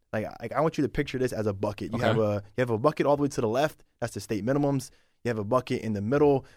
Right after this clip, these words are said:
Speaker 1: which is semi-decent coverage. And you have a bucket all the way to the right, which is the highest limits that are out there that a company will offer.
Speaker 2: Okay.
Speaker 1: If you have the state minimums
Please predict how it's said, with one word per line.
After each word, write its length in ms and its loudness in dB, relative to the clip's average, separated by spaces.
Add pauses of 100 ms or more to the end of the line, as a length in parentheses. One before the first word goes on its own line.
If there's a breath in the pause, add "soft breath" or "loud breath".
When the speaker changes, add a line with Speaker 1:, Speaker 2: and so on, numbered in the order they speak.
(160 soft breath)
Speaker 1:
which 260 -2
is 440 0
semi-decent 640 -2
coverage. 560 0
And 60 -4
you 40 -2
have 80 -4
a 60 2
bucket 360 0
all 140 0
the 60 -2
way 140 0
to 120 -8
the 100 -6
right, 300 -4 (240)
which 180 -2
is 140 0
the 100 -2
highest 380 0
limits 260 -4
that 120 0
are 60 -2
out 200 -2
there 260 0
that 200 -4
a 100 -6
company 300 -4
will 140 0
offer. 380 -6 (140)
Speaker 2:
Okay. 220 -4 (240)
Speaker 1:
If 120 0
you 140 0
have 160 -2
the 80 0
state 300 -2
minimums 540 -2